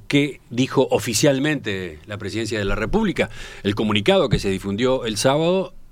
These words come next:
señala de manera textual esto. "El próximo lunes tres de mayo de dos mil veintiuno asumirá como ministro de Desarrollo Social el actual diputado Martín Lema en reemplazo de Pablo Bartol.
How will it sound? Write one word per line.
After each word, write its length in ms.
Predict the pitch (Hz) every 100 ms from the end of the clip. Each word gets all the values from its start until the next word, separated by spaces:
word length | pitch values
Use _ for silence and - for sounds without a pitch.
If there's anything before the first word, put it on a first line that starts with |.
| -
señala 640 | - - 107 123 131 139 - - - -
de 160 | 117 107
manera 340 | 107 117 120
textual 400 | 101 - 127 95
esto. 320 | 78 - - - - - -
"El 120 | 92
próximo 320 | 95 123 139 139
lunes 260 | 151 104
tres 180 | 117 113
de 80 | 123
mayo 340 | 135 135 117
de 60 | 101
dos 100 | 95
mil 160 | 127
veintiuno 400 | 127 135 160 208
asumirá 380 | 143 104 101 127
como 180 | 110 95
ministro 440 | 95 107 123 110
de 60 | 98
Desarrollo 420 | 92 98 113 123
Social 300 | 131 131 196
el 120 | 190
actual 260 | 98 90 123
diputado 400 | 113 101 117 113
Martín 340 | 110 107 147
Lema 280 | 135 139 156
en 120 | 117 104
reemplazo 420 | 107 101 113 107
de 80 | 90
Pablo 360 | 117 110 107
Bartol. 600 | 85 85 76 71 - 69